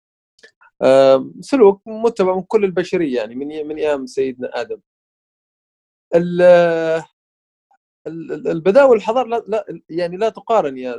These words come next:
آه، سيد معتز نهائيًا. ليش؟ لأن ال-، الحضارة عبارة عن درجة متقدمة من البداوة. يعني، أنت جيت تقول لي، آه،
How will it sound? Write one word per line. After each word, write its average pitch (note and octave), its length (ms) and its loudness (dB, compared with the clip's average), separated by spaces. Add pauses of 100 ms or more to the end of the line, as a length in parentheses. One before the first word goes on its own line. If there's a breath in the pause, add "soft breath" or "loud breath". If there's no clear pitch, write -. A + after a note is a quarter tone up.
(180)
آه، B2 380 -14
سيد C3 220 -8
معتز C3 440 -8
نهائيًا. D3 580 -2
ليش؟ G3 340 4 (560)
لأن B3+ 340 0 (500)
ال-، D3+ 200 -10
الحضارة G#3 580 -6
عبارة G#3+ 300 -4
عن F#3+ 100 -8
درجة G3+ 300 -4
متقدمة F#3 440 -6
من E3 60 -16
البداوة. D#3 440 -4 (280)
يعني، E3 180 -8
أنت F#3+ 120 -8
جيت F3+ 220 -8
تقول G3 180 -2
لي، F3+ 280 4
آه، D#3 80 -6